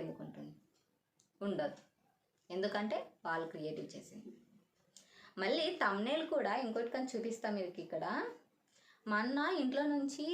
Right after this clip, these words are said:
మా వదిన తీసుకొని వెళ్ళిపోయాడు, సరే వెళ్ళిపోయాడు, ఫోటో అది అంత కరెక్ట్గా ఎలా దిగారు వెళ్ళిపోయిన వాళ్ళు థంబ్‌నెయిల్లో? ఎందుకంటే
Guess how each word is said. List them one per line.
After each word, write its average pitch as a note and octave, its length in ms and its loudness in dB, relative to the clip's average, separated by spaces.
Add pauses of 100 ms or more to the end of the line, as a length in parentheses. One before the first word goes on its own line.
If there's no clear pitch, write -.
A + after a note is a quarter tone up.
(220)
మా A#3+ 120 4
వదిన A#3+ 300 4
తీసుకొని B3+ 380 0
వెళ్ళిపోయాడు, A3+ 640 2 (1200)
సరే A#3+ 340 4
వెళ్ళిపోయాడు, G#3 640 2 (800)
ఫోటో F#4 320 6
అది C#4+ 180 2
అంత D4 320 4 (100)
కరెక్ట్గా E4+ 360 2
ఎలా E4+ 200 6
దిగారు D#4+ 360 2 (440)
వెళ్ళిపోయిన C4+ 480 4
వాళ్ళు C4 300 2
థంబ్‌నెయిల్లో? B3+ 480 2 (1300)
ఎందుకంటే C#4+ 480 4